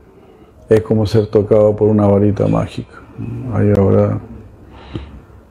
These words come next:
es muy inteligente eso. El devoto es muy inteligente, es muy suspicaz.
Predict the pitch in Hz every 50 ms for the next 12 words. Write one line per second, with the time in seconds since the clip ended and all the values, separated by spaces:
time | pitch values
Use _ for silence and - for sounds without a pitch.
0 | _ - - - - - - - - - - - - - - - - - 50 50
1 | - - - - - - - - - - - - - - - - - - - -
2 | - - - - 113 113 139 147 151 135 - 139 127 123 117 - - 165 180 160
3 | 120 101 - 113 113 - - 117 104 - - - - - - - - - - -
4 | - - 104 104 104 - - - - - - 104 101 101 104 107 117 120 120 -
5 | 120 113 110 107 107 107 104 104 101 98 104 - 104 101 110 123 120 110 110 113
6 | 104 104 101 - - 104 104 107 101 - 98 98 92 80 82 - - 107 101 98
7 | 104 107 107 104 98 - - - - - - - - - - - - 113 101 -
8 | - 104 98 - - - - 127 - - - - - - -